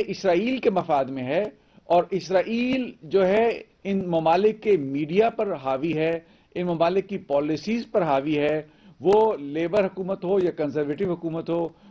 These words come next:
وہ کانگریس کی حکومت وہاں پہ جو بر-، آ، امریکہ میں کسی کی حکومت ہو، Republicans کی ہو، کانگریس کی ہو، وہ ان توما-، دونوں حکومتوں کو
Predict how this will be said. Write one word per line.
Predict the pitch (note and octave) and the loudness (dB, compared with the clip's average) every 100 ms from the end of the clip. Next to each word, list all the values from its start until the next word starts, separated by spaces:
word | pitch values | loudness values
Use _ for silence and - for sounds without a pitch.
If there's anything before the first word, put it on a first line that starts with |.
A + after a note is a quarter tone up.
| - | -6
وہ | C3+ G3 | 0 0
کانگریس | G3 E3 F3 G3+ | 2 0 2 0
کی | G3+ | -2
حکومت | G3 F#3+ F#3 F#3 | -8 -4 -4 -2
وہاں | F3 F3 | 0 0
پہ | G3 F#3 C#3 | 0 0 -2
جو | C#3 D3+ | -2 0
بر-، | C#3 D3+ C#3+ | 2 -2 2
آ، | D#3 C#3 C3+ B2+ | 2 2 0 0
امریکہ | D3 D#3+ E3 G#3 | -2 -2 0 0
میں | F#3+ | 0
کسی | - C3 | -6 -10
کی | E3+ G3 | -6 0
حکومت | F3 F#3+ F3 E3+ | 0 0 -4 -2
ہو، | F3 E3 | -2 -2
Republicans | - C3+ D3+ F#3+ F#3+ | -2 -4 -2 -2 -4
کی | D#3 F3+ | -4 -4
ہو، | F3+ | -2
کانگریس | F3 C3 B2+ C#3 | -2 -4 -4 -8
کی | - E3 | -6 -4
ہو، | F3 F3+ _ _ - _ C#3+ | -4 -6 _ _ -20 _ 2
وہ | A3+ B3+ - | 4 4 2
ان | A3+ A3+ | -4 -4
توما-، | - G3 F3 F3 C#3 | -2 0 2 0 2
دونوں | G3+ C4+ B3 | 2 4 2
حکومتوں | A3 F#3+ F#3 F3+ | 2 0 2 0
کو | D3 D3+ | -2 -4